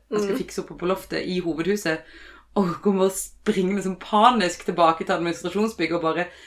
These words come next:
Speaker 1: «Jeg skal aldri gjøre noe her igjen.» For det han hadde, han hadde hørt, han hadde til og med prøvd å ta det opp, han hadde funnet frem, liksom, kravet frem telefonen sin og var dritstresset. Han hadde hørt lyden av en jente som sang i en trent operettestil, altså det var ikke bare sånn,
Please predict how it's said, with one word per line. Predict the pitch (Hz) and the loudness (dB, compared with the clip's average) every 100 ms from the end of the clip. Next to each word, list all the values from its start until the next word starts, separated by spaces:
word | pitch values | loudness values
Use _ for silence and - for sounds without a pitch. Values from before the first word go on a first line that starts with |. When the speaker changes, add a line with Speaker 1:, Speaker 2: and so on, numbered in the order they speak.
| - - - | -20 -20 -8
Speaker 1:
«Jeg | 180 | -8
skal | - 185 254 - _ _ _ _ - | -4 -4 -4 -8 _ _ _ _ -14
aldri | 147 147 151 294 - _ _ _ - | -6 -4 2 2 0 _ _ _ -4
gjøre | 202 185 175 | 4 6 8
noe | 160 | 6
her | 160 151 | 6 4
igjen.» | 147 139 | 2 0
For | 196 | 0
det | 202 202 | 2 2
han | |
hadde, | 196 196 - | 2 -2 -2
han | 202 | 0
hadde | 196 202 | 0 2
hørt, | 330 - - | 2 0 0
han | 208 | 4
hadde | 208 214 | 4 2
til | 226 | -4
og | 240 | -4
med | 220 | -2
prøvd | 190 185 | -2 -2
å | |
ta | 185 180 | -2 -4
det | - | -4
opp, | 240 - | -8 -4
han | 190 | -2
hadde | 180 180 | -2 -8
funnet | - 190 185 | -4 -2 -2
frem, | 190 190 170 | 0 0 -2
liksom, | 165 165 | -6 -8
kravet | - 170 175 | -4 -2 -2
frem | 180 165 | -2 -4
telefonen | 170 165 202 226 | -4 -2 0 0
sin | 208 160 | -2 -4
og | |
var | 160 165 | -4 -4
dritstresset. | 175 160 - 175 170 160 - - - - | -4 -8 -6 -6 -4 -6 -8 -20 -16 0
Han | 214 | 0
hadde | 220 254 | 2 -4
hørt | 262 - _ - | -8 -10 _ -2
lyden | 214 220 | 0 2
av | 208 190 185 | 2 2 2
en | |
jente | 170 165 208 | 0 -2 -2
som | 196 | -2
sang | - 208 214 151 - _ - _ - | 0 0 2 0 -6 _ -20 _ -8
i | 190 185 - | -2 -2 0
en | 180 - - | -6 -8 -14
trent | - 190 220 - - | -2 0 0 -4 -10
operettestil, | 208 185 170 - - 277 - 139 160 | -6 -4 -4 -10 -8 -6 -2 -2 -2
altså | 180 | -2
det | 165 | -4
var | 160 | -4
ikke | 214 | 0
bare | 180 | 0
sånn, | 185 | 0